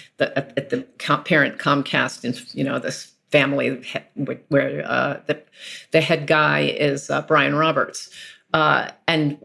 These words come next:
I reported that, that, uh, Comcast hadn't talked about merging N B C Uni. They'd had talks with both Paramount in the past few, just a couple of years. And when, the, and at that point,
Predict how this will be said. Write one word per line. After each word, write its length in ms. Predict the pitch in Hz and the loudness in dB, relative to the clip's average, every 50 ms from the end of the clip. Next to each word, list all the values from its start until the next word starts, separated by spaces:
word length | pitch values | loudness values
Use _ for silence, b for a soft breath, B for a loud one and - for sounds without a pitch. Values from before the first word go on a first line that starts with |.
| - - - - - | -20 -20 -8 -4 -2
I 80 | 151 160 | 0 0
reported 680 | 151 156 151 - - 269 262 196 147 120 110 107 - | 0 -2 -4 2 4 6 6 6 4 2 2 2 0
that, 240 | 131 135 - - _ - - - 147 | 0 0 -2 -6 _ -20 -18 -10 0
that, 340 | 147 147 135 - - - - | 2 2 2 2 0 -2 -2
uh, 360 | 147 147 143 135 139 139 - - - - - _ _ _ _ _ _ _ - | 0 0 0 -2 -4 -6 -8 -12 -16 -20 -20 _ _ _ _ _ _ _ -2
Comcast 500 | - 180 185 185 185 - 156 143 - - | 2 4 4 4 4 2 0 0 0 -2
hadn't 240 | 170 147 147 147 | 0 0 0 0
talked 320 | 147 - 151 147 - - 156 | 0 0 0 0 0 -2 -4
about 580 | 123 - 143 147 135 127 131 - - - _ | -4 -2 0 2 2 2 0 -2 -8 -8 _
merging 480 | - 160 160 170 185 190 185 185 165 151 | -2 0 2 4 4 4 4 4 2 2
N 120 | 147 156 | 2 2
B 100 | 151 156 | 0 -2
C 180 | 156 - - 156 | -2 0 0 0
Uni. 320 | 147 151 160 160 147 139 | 2 2 2 2 2 2
They'd 140 | 135 135 143 | 0 0 -2
had 260 | 156 156 147 147 - | -2 -2 -4 -4 -4
talks 420 | - - 180 165 160 - - - - | -2 0 0 0 0 0 -6 -6 -2
with 320 | 156 147 151 151 - - | -2 -2 -2 -4 -4 0
both 460 | - 165 175 185 190 185 - - - b b b b b b _ | 2 4 4 4 4 0 -4 -12 -18 b b b b b b _
Paramount 640 | - - 175 190 208 220 226 233 262 277 262 - - b b b b b b b _ - | -2 2 4 6 6 6 4 4 2 2 0 -4 -10 b b b b b b b _ 4
in 80 | 202 | 4
the 80 | 220 220 | 4 4
past 320 | 220 226 214 220 214 - | 4 2 2 2 0 0
few, 280 | - 233 233 - - - - - | 0 0 0 0 -2 -6 -2 0
just 260 | - 214 214 - - | 2 2 2 -2 -4
a 20 | |
couple 280 | - - 208 214 208 196 | -2 -2 -2 0 0 2
of 80 | 185 | 2
years. 380 | 185 190 196 208 208 196 202 - | 4 4 4 4 2 2 0 -4
And 420 | - 170 165 165 165 160 160 - - - | -4 -2 -2 0 -2 -4 -6 -8 -12 -6
when, 220 | - 156 160 160 | 0 0 2 2
the, 180 | 160 160 - - | 0 0 0 0
and 260 | 156 156 156 151 143 | 2 2 2 0 -2
at 180 | - - - - | -4 -6 -2 0
that 240 | 185 202 208 - - | 2 2 0 -2 -2
point, 340 | - 196 190 190 190 - | 0 2 2 2 0 -4